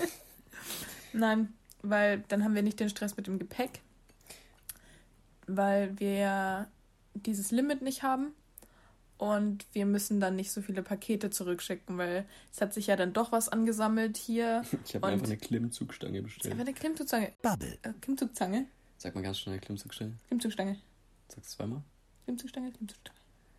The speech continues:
Speaker 2: Klimmzugstange.
Speaker 1: Klimmzugstange.
Speaker 2: Klimmzugstange.
Speaker 1: <laughs> Ne, die, die müssen wir noch zurückschicken und ich hoffe, weißt du, was ich mir jetzt schon so oft gedacht hab?
Speaker 2: Hm?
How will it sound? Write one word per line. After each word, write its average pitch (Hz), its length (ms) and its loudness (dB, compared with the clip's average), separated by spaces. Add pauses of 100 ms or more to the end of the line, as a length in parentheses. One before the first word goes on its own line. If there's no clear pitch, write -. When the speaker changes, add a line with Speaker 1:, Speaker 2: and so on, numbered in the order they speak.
(400)
Speaker 2:
Klimmzugstange. 131 600 0 (120)
Speaker 1:
Klimmzugstange. 294 500 2 (160)
Speaker 2:
Klimmzugstange. - 640 6
Speaker 1:
<laughs> - 40 2 (600)
Ne, 226 200 4
die, 240 280 4
die 226 120 0
müssen 233 220 2
wir 226 80 4
noch 220 140 2
zurückschicken 226 920 -2 (460)
und 190 640 -2 (400)
ich 202 160 -2
hoffe, 226 200 4 (220)
weißt 240 220 0
du, - 40 0 (240)
was 254 180 2
ich 247 60 -4
mir 269 80 4
jetzt 247 120 2
schon 247 140 2
so 269 140 2
oft - 180 -2
gedacht 262 360 0
hab? 330 200 -2 (200)
Speaker 2:
Hm? 107 140 -6